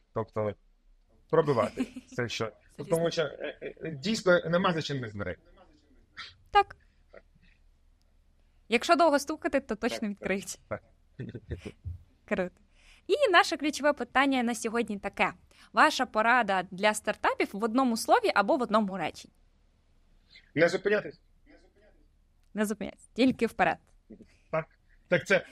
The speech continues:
Speaker 1: це звучить дуже просто, але це дуже важливо, тому що дуже багато дуже крутих історій, які я знаю,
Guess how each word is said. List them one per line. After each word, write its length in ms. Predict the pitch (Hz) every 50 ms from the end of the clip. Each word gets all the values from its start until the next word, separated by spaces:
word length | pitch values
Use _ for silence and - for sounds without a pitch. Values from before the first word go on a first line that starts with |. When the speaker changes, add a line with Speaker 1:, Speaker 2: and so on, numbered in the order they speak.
| - _ _
Speaker 1:
це 120 | - 185
звучить 360 | 156 175 180 - 208 190 143
дуже 260 | 135 175 202 196 185 175
просто, 460 | - 147 143 147 - - 180 175 - -
але 640 | 131 131 131 131 139 139 143 143 143 143 135 135 - _ _ _ _ _ _ - _ _ _ _ _ _ _ _ _ - - _ _ _ _ _ _ _ _ _
це 120 | _ 139 131
дуже 180 | 143 139 139
важливо, 460 | 143 135 123 131 139 131 123 127 117 107
тому 200 | - 123 127 117
що 140 | - 127
дуже 300 | 117 110 104 113 135 127
багато 440 | 123 123 123 123 120 - 120 117 110 - - _ - _ _ - - _ - - _ -
дуже 460 | 117 123 123 110 117 117 113 110 107 - _ _ _ _
крутих 460 | - 123 - - _ 135 131 - -
історій, 540 | 127 104 - - - 131 127 120 117 117 110
які 200 | 110 101 - 113
я 120 | 113 110
знаю, 460 | 90 107 127 139 156 170 165 143 127